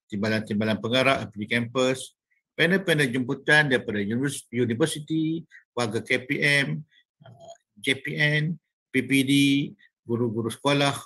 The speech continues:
tuan-tuan dan puan-puan warga maya yang dirahmati Allah sekalian.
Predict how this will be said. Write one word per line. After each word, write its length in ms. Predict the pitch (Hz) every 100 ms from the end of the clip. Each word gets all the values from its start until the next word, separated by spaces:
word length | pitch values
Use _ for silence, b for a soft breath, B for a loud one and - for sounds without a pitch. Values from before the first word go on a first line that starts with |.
| _ _ _ _ _ -
tuan-tuan 560 | 143 131 147 147 135
dan 160 | 131 -
puan-puan 560 | 131 120 139 135 139
warga 240 | 113 92 107
maya 400 | 131 139 139 135
yang 240 | 117 113
dirahmati 720 | 110 113 107 131 131 135 131
Allah 240 | 120 113 98
sekalian. 480 | - 113 104 95